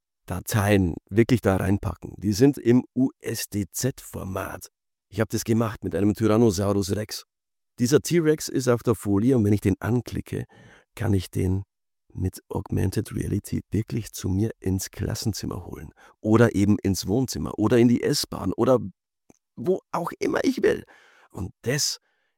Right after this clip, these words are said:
ist wirklich dann das Tier zum Anfassen. Das ist so immens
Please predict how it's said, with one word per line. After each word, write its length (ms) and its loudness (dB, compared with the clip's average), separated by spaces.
ist 240 -8
wirklich 320 0
dann 180 -6
das 200 -6
Tier 220 -2
zum 180 -8
Anfassen. 760 -6
Das 420 -6
ist 420 -4
so 260 4
immens 840 4